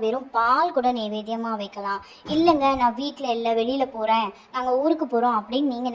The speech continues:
நினைச்சீங்க அப்படின்னா, அதாவது ரெண்டு நாள் லீவ் வருது, நாங்க ஊருக்கு போறோம்னு நினைச்சீங்கன்னா, ஒரே ஒரு நம்ம டம்ளர்லயோ, இல்ல வெள்ளி டம்ளர், இல்ல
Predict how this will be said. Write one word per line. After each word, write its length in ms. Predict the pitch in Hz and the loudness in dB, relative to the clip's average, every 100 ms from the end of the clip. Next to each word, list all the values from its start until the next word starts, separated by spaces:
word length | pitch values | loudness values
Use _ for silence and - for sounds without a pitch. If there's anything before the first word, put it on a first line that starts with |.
| 214 | -6
நினைச்சீங்க 440 | 220 240 247 220 214 | -8 -10 -8 -6 -6
அப்படின்னா, 400 | 208 196 190 202 339 - _ _ - - | -8 -12 -10 -6 -6 -8 _ _ -14 0
அதாவது 260 | 269 285 285 285 | 6 8 8 6
ரெண்டு 160 | 269 | 4
நாள் 160 | 277 294 285 | 2 2 2
லீவ் 220 | 294 269 | 0 0
வருது, 220 | 254 247 269 | 2 2 4
நாங்க 180 | 254 240 254 | 2 2 2
ஊருக்கு 220 | 285 269 | 2 4
போறோம்னு 280 | 240 247 240 | 4 4 2
நினைச்சீங்கன்னா, 520 | 220 220 226 208 220 285 302 - 240 | -4 -4 -6 -2 -2 -2 -4 -10 -2
ஒரே 200 | 240 233 247 311 269 | 2 4 2 2 2
ஒரு 140 | 226 277 - 247 | 2 0 -4 -10
நம்ம 200 | 240 226 220 208 - 240 - 226 | -6 -2 -2 -2 -6 -14 -6 -2
டம்ளர்லயோ, 640 | 233 262 277 233 202 208 214 214 | 2 6 6 6 -4 -6 -6 -6
இல்ல 100 | 240 220 | -2 0
வெள்ளி 240 | 233 269 277 | 2 0 -2
டம்ளர், 320 | 247 247 277 | -4 -4 -4
இல்ல 120 | 233 | -2